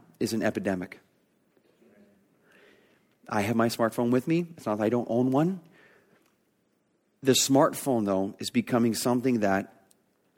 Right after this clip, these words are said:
is, in large part, you say, "Well, it actually enhances my pursuit of God." Well, for ninety-nine percent of the people, it's not doing that, okay?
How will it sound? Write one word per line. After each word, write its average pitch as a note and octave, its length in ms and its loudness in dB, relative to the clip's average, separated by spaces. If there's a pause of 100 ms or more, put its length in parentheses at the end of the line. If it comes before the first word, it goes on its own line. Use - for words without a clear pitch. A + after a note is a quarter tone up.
(340)
is, A2 420 0 (580)
in B2+ 140 4
large C3+ 380 6
part, G#2+ 160 2
you G#2 60 -6
say, A#2+ 100 2
"Well, A#2 180 6
it A#2 320 2
actually C3 380 4
enhances B2 420 2
my A#2 140 2
pursuit A2+ 320 0
of A2 80 -2
God." G2+ 180 4
Well, A2+ 140 2
for B2 100 -2
ninety-nine C3 300 4
percent C3 160 0
of A#2 120 0
the - 60 -12
people, G#2+ 220 0
it's - 100 -4
not G2+ 140 -2
doing G2 180 -2
that, E2+ 140 -6
okay? G#2+ 280 -6